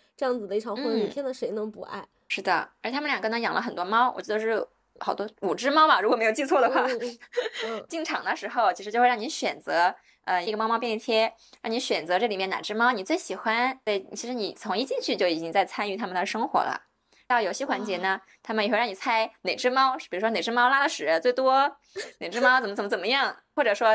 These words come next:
Speaker 2: 会提一些跟他们两个的个性、生活有关的问题。其实真的就是一个亲密好友才会了解的，他们俩的一些生活习惯，他们俩的一些生活细节。所以这个过程就是一个大家不断拉近距离、不断加深了解的过程。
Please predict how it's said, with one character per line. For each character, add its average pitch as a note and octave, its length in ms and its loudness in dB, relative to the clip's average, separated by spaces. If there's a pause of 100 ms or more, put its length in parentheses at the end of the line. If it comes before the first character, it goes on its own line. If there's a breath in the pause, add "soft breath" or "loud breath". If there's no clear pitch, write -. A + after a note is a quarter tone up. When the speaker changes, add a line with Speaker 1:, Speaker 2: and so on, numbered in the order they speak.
(200)
Speaker 2:
会 C4 120 2
提 - 180 -6
一 - 20 -2
些 A3+ 100 2
跟 A#3+ 80 0
他 C4 100 0
们 A#3+ 60 -2
两 G#3 100 -2
个 - 80 -2
的 G3 120 2
个 B3+ 240 2
性、 B3 280 -6
生 B3+ 280 -2
活 A3 120 4
有 G3 80 2
关 A3 200 0
的 B3+ 80 0
问 D4+ 200 0
题。 - 300 -8 (380 loud breath)
其 - 100 -10
实 G#3+ 60 -2
真 C4 100 -4
的 D4 80 -2
就 D#4 80 -2
是 C4+ 160 -4
一 G#3 80 -2
个 G#3 180 4
亲 C#4 240 -6
密 C#4+ 140 -4
好 G3 260 0
友 G#3+ 200 0
才 - 180 -4
会 G3 140 0
了 E3+ 200 0
解 F#3 160 -8
的， C3+ 220 -4
他 G#3 100 -12
们 F3 80 -10
俩 E3 120 -4
的 E3+ 100 -2
一 E3 80 -2
些 E3+ 220 -2
生 F3+ 160 -6
活 F3+ 100 -2
习 F#3+ 240 -8
惯， F#3+ 240 0
他 - 80 -12
们 F#3 60 -12
俩 E3+ 100 -6
的 E3 80 -4
一 E3+ 40 -8
些 F3 120 -6
生 G3 160 -10
活 F#3+ 100 -10
细 B3+ 200 -8
节。 E3+ 240 -6 (180)
所 F#3 80 2
以 E3+ 80 0
这 G3+ 100 -4
个 G#3 80 0
过 A#3+ 160 2
程 A3 320 -2
就 F#3 140 -4
是 F3 320 0
一 E3 60 0
个 F#3 320 4 (180 loud breath)
大 A3 100 0
家 G3+ 220 2
不 G3+ 180 -8
断 A3+ 240 0
拉 A#3 160 0
近 C4 320 -6 (140)
距 C#4 220 -2
离、 - 340 -2
不 - 100 -6
断 G#3 160 0
加 A#3+ 160 0
深 C4 160 -4
了 F#3+ 140 -2
解 F3 120 -6
的 - 120 -4
过 C#4+ 180 -2
程。 - 220 -8